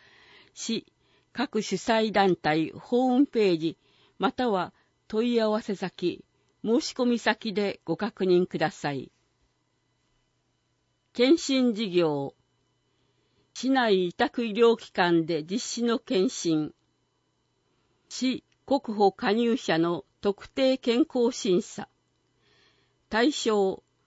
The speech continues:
今年度中、四十歳から七十五歳未満の市民。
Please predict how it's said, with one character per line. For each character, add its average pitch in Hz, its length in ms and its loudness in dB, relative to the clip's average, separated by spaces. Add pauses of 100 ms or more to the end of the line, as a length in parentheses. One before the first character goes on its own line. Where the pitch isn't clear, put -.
(400)
今 277 260 4
年 269 240 2
度 247 160 2
中、 208 500 -2 (320)
四 269 280 2
十 269 120 0
歳 190 400 0
か 175 140 -2
ら 175 280 -2
七 254 320 2
十 180 240 2
五 180 120 2
歳 233 300 -2
未 226 200 -2
満 185 300 4
の 156 100 0
市 170 240 -2
民。 147 300 0